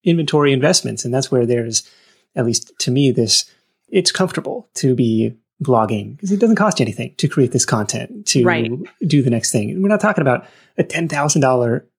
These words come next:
Speaker 1: upfront inventory investment. And so that's just, that's kinda why I'm poking around at that, just 'cause, like, yeah, that's, that's some serious cash.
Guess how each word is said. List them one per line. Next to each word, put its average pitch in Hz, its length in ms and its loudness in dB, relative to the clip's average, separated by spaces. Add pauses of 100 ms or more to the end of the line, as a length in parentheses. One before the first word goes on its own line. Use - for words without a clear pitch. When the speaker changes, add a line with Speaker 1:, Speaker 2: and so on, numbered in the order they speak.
Speaker 1:
upfront 131 400 0 (320)
inventory 117 440 0
investment. - 480 -6 (220)
And 113 160 -4
so 131 80 2
that's - 260 0
just, - 300 -2 (440)
that's - 100 -12
kinda 117 140 2
why 107 80 0
I'm 110 80 -4
poking 117 260 -2
around 104 320 -2 (160)
at 120 140 -2
that, 98 220 -2
just - 120 -2
'cause, - 200 -6
like, - 160 -20
yeah, 156 140 -12
that's, - 480 -6 (220)
that's - 140 -6
some 131 100 -2
serious 120 280 2
cash. - 220 -2